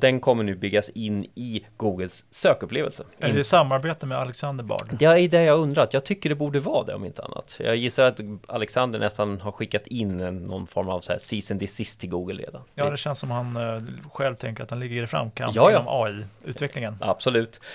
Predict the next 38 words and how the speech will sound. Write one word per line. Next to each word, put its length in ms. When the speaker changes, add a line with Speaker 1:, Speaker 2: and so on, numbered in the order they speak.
Speaker 1:
Det 100
Google 300
nu 160
gör, 580
eh, 320
kan 100
ju 60
tyckas 300
vara 60
en 40
ganska 220
liten 320
grej. 180
De 100
har 360
öppnat 420
upp 220
en 80
liten 200
testversion 440
av 80
sin 180
nya 240
sökfunktion 640
som 160
då 140
har 100
mer 260
A 200
I-hjälp, 680
så 60
att 60
det 80
är 40
ju 80
inte 240
någonting 340
som 220